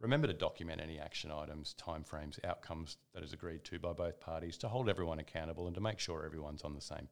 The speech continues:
page. If the issue remains unresolved after talking to the other person, either party can request free dispute resolution from the R T A. The R T A's dispute resolution service, of course, is free and helps parties resolve disputes without the need for legal action, saving customers time and money.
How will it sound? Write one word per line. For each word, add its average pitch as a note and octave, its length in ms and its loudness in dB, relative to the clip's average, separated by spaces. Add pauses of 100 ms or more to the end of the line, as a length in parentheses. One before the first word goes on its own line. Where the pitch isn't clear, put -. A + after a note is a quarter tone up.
(100)
page. D2 260 -14 (1160)
If E3 120 -4
the G#2 160 6
issue A2 240 4
remains F#2 380 4
unresolved G#2 580 2
after G2 240 2
talking G#2+ 400 -2
to - 80 -8
the A#2 120 -2
other A#2 120 2
person, A#2+ 420 2 (380)
either E3 160 0
party E2+ 340 -2
can F2 220 -2
request E2+ 340 -4
free F2+ 260 -2
dispute F2+ 380 -4
resolution G#2 540 0
from G2 220 0
the F#2 120 0
R F2 100 0
T - 140 -8
A. D#2+ 160 -2 (960)
The C#3+ 60 0
R D#3 80 6
T C#3 120 2
A's A#2+ 140 6
dispute A#2+ 320 0
resolution A2 420 0
service, A2+ 380 -2
of G#2+ 80 -10
course, A2 300 -4
is - 100 -6
free C#3 380 0
and F#2 100 0
helps F2+ 220 4
parties E2+ 420 0
resolve E2 320 0
disputes - 500 -6
without E2 280 -4
the D#2+ 80 -6
need D#2+ 320 -2
for - 80 -8
legal D#2+ 320 -2
action, F2 360 -2
saving E2 340 0
customers D#2 380 -6
time D2 320 -4
and C#2+ 140 -10
money. E2+ 240 -2